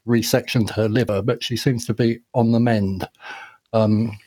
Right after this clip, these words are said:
so maybe I did the wrong thing. I'm not sure. Maybe I should have carried on running the shop, but, um, I wanna keep my options open and myself free for a bit, and then we'll see where it goes after that. So I might reopen the shop.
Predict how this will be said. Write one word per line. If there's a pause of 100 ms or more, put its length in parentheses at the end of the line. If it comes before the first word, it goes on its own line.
(1080)
so
maybe
I
did
the
wrong
thing.
I'm
not
sure.
Maybe
I
should
have
carried
on
running
the
shop,
but,
um,
I
wanna (180)
keep (420)
my (400)
options (120)
open
and
myself (180)
free
for
a
bit,
and
then
we'll
see
where
it
goes
after
that. (420)
So
I
might
reopen
the
shop.